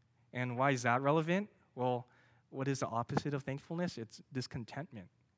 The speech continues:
Right? And I think we all kinda know how discontentment is so relevant when it comes to dating and when it comes to relationships. Right? So again, before you start asking, like, these gray, uh,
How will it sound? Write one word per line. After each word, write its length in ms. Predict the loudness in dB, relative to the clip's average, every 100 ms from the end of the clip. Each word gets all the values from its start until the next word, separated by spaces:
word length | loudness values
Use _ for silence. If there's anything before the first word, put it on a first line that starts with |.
| _ _ _ -10
Right? 60 |
And 80 | -6
I 60 | -4
think 200 | -4 -2
we 80 | 2
all 160 | 2
kinda 200 | 0 -2
know 360 | 0 0 0 -4 -12 -20 -20 -10
how 420 | -2 0 0 -4 _ _ _
discontentment 720 | -8 -6 -4 -4 -2 -2 -2 -4
is 100 | -6
so 360 | -8 0 2 4
relevant 640 | 2 2 2 0 -6 -10
when 100 | -8
it 80 | -8
comes 220 | -6 -8
to 80 | -8
dating 400 | -4 -2 -2 -4
and 80 | -4
when 100 | -6
it 60 | -6
comes 220 | -8 -8
to 100 | -8
relationships. 800 | -4 -4 -6 -8 -12 -14 -18 -20 _ _ _ _ _ _ _ _
Right? 140 | -8 -4
So 180 | 0 2
again, 240 | 4 4
before 300 | 2 0 2
you 120 | 2
start 240 | 2 2 4
asking, 400 | 4 2 -2 -4
like, 140 | -4
these 180 | -4 -6
gray, 500 | -2 0 2 2 0 -8 -20 -20 _ -8
uh, 260 | -4 -4